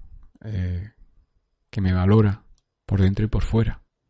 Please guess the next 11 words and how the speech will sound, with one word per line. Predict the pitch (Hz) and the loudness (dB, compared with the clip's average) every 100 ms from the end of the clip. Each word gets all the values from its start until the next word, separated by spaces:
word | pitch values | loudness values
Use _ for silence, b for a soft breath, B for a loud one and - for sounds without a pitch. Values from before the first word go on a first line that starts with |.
| _ _ _ | _ _ _
Pero | - 101 104 | -2 0 2
no | 98 - | 2 4
te | 120 | 4
limites, | 113 110 147 - 117 117 | 6 6 4 2 -4 0
lanza | 113 110 - | 2 2 2
el | 123 | 2
deseo | 101 - 123 123 | 0 0 -2 -2
que | - | -2
sientas, | 98 110 104 101 98 - | -2 0 -2 -4 -10 -6
que | 101 | -4
mereces. | 101 107 - - | -2 -2 -4 -10